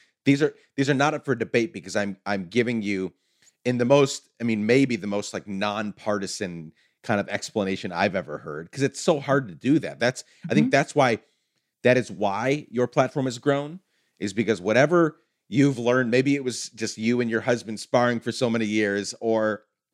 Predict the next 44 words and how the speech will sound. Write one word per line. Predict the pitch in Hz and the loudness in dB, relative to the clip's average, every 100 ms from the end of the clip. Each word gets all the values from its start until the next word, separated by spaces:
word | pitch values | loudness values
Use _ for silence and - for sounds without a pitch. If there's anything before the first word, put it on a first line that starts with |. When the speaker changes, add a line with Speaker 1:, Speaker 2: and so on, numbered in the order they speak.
| _ _ _ _ - - | _ _ _ _ -16 0
Speaker 1:
whatever | 110 123 143 147 | 2 4 4 2
the | - | 0
case | - 123 113 | -2 -2 -2
may | 110 95 | -6 -6
be, | 123 127 104 | -2 0 0
you | 87 113 123 | -2 0 2
have | 107 | 0
learned | 95 110 104 95 | -2 -2 -2 -6
how | 107 101 | -4 -4
to, | - 117 - - | -4 -8 -8 2
I | 143 202 | 8 8
don't, | 196 - - | 6 0 4
I | 151 | 6
don't | 175 147 - | 8 4 -4
possess | 139 107 110 - | -4 0 0 0
that. | 98 73 - - | -6 -6 -10 -2
I, | 113 131 _ | 0 0 _
Speaker 2:
<laughs> | - - | -12 -2
Speaker 1:
I, | - 269 - 214 180 | 4 6 8 6 8
or | 185 185 | 6 6
I | |
shouldn't | - 233 - | 4 2 6
say | 190 | 6
I | |
don't | 170 214 | 6 2
possess | 143 135 - | 0 2 2
it, | 120 | -2
but | 127 | 0
I'm | 113 123 | 0 -2
not | 151 | -2
good | - 143 | 2 4
at | 107 | 4
it, | 104 | -2
and | 113 | -8
I | 113 | -2
haven't | 139 - | -2 -2
strengthened | - 135 127 113 101 | -4 -2 -2 -4 -6
those | 98 | -4
muscles. | 104 101 - 78 110 | -4 -6 -8 -8 -6
Like, | 107 | 0
it | 151 | 0
is | 120 | -2
very | - 117 120 117 | -2 0 0 -2
clear | - 107 87 80 | -4 -6 -6 -8